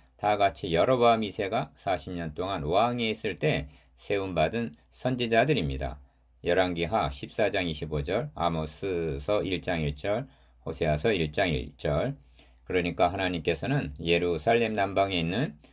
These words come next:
드고아의 목자인 아모스를 부르셔서 이스라엘로 보내시면서 "이스라엘 자손들아,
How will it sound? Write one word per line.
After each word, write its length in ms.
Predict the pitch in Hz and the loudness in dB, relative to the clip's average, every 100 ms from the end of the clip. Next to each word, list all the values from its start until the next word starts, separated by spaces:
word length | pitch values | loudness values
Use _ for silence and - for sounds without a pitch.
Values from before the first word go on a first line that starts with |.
| _ _ - | _ _ -6
드고아의 440 | 80 82 80 80 | -2 2 4 4
목자인 520 | 80 76 - 76 80 | 0 -2 0 0 0
아모스를 680 | - 87 117 120 - 110 107 | 0 0 0 -2 0 0 0
부르셔서 680 | - 123 120 147 143 71 67 - _ | 0 -2 2 0 2 -2 -4 -14 _
이스라엘로 580 | - 78 87 80 78 80 | -8 -4 2 4 4 2
보내시면서 840 | 82 80 76 85 73 71 95 139 147 - _ _ - | 0 -2 -2 -2 -2 0 0 0 -2 -12 _ _ -10
"이스라엘 460 | 78 82 78 78 | -4 2 4 4
자손들아, 680 | 73 76 73 80 76 78 76 | 2 -2 -2 -2 2 2 0